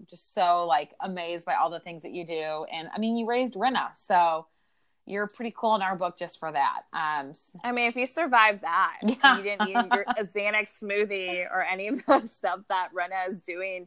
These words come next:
Speaker 2: to preserve her youth, then you are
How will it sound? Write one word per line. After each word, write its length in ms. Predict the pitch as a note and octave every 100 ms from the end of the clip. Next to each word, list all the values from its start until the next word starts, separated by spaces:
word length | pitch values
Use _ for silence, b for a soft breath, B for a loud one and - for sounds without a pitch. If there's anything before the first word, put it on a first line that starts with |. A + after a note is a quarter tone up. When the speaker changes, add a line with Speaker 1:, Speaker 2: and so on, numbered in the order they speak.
| -
Speaker 2:
to 140 | F3+ E3+
preserve 580 | F#3+ F3 E3 E3 F3+
her 120 | F3+ F3
youth, 420 | D#3+ G3 F3+ F3+ _ _ _ _
then 260 | F3+ F3+ F3
you 300 | F3+ F3+ F3+
are 300 | F3 -